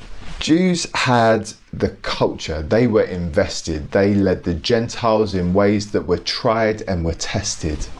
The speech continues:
Now, Gentiles were still welcome in the church, but Jewish Christians had the Messiah t-shirt. They bought the merch. Then, not for the first time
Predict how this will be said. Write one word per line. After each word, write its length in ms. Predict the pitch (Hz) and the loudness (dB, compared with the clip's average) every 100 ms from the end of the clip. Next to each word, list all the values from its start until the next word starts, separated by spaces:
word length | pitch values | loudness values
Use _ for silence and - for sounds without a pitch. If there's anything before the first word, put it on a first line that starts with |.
| - - - - - - | -16 -16 -14 -12 -8 -2
Now, 140 | 107 | 0
Gentiles 560 | 123 170 170 160 143 131 | 2 2 2 2 2 2
were 60 | |
still 260 | 131 - 135 | 0 2 4
welcome 420 | 135 127 - 120 | 4 2 0 2
in 140 | 117 | 4
the 80 | 101 | 2
church, 600 | - - 170 127 - - | 0 -2 0 2 0 -2
but 200 | 117 113 | 0 0
Jewish 360 | 123 196 330 - | 0 0 0 -2
Christians 680 | - 147 - 147 139 127 - - - | -4 -4 0 0 2 0 -4 -12 -6
had 240 | - 110 - | 0 0 0
the 80 | |
Messiah 680 | 87 85 - - 104 87 71 | -2 -2 -2 2 2 2 -2
t-shirt. 640 | 71 - 98 - 78 73 - - - - - | -6 -4 -2 -2 -4 -4 -6 -14 -18 -16 -2
They 140 | 127 | 0
bought 320 | 131 - 80 76 | 0 -4 -4 -4
the 80 | |
merch. 640 | 76 82 87 82 - - - - - - - - - - - - - - - - - | -4 -2 -2 -4 -8 -12 -14 -20 -20 -20 -20 -20 -20 -20 -20 -20 -18 -8 -6 -6 -2
Then, 380 | 139 135 135 - - - - | 2 2 2 -4 -12 -14 -4
not 220 | 160 190 | 0 0
for 120 | - | 0
the 100 | 151 | -2
first 500 | 139 - 156 151 - | 0 2 4 2 -2
time 680 | - - 117 117 113 113 131 | -6 0 0 0 -2 -4 -8